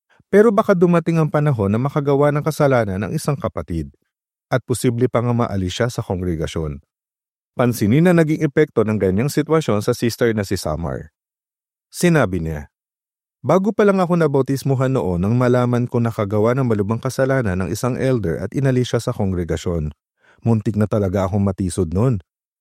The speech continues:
Hindi ako makapaniwalang magagawa ng isang elder na magkasala kay Jehovah at sa kongregasyon." Siyempre, dapat talaga tayong magtiwala na mahal ng mga kapatid si Jehovah at gusto nilang manatiling tapat sa Kanya.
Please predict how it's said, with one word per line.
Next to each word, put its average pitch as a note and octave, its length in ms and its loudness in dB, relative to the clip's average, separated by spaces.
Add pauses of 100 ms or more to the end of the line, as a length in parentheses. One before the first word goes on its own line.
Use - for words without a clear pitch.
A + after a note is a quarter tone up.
(140)
Hindi D3 320 4
ako E3+ 240 2
makapaniwalang D3+ 720 2
magagawa B2 560 2
ng C3+ 80 -2
isang D3+ 320 -2
elder A#2 320 0
na A2+ 80 0
magkasala D3 720 0
kay C3+ 240 -2
Jehovah C3 400 0
at A2+ 80 -6
sa - 80 -16
kongregasyon." F2+ 800 -4 (800)
Siyempre, A2+ 640 2 (240)
dapat G#3 320 4
talaga F3+ 320 2
tayong C#3 320 2
magtiwala A#2 560 0
na G2+ 80 -2
mahal D3 320 0
ng F#3 80 2
mga D#3+ 320 -2
kapatid B2+ 320 -4
si - 160 -4
Jehovah A#2 640 0 (240)
at C#3+ 160 -2
gusto F3+ 320 0
nilang E3+ 240 2
manatiling B2 480 2
tapat G#2 320 -2
sa F#2+ 160 -6
Kanya. E2 400 -4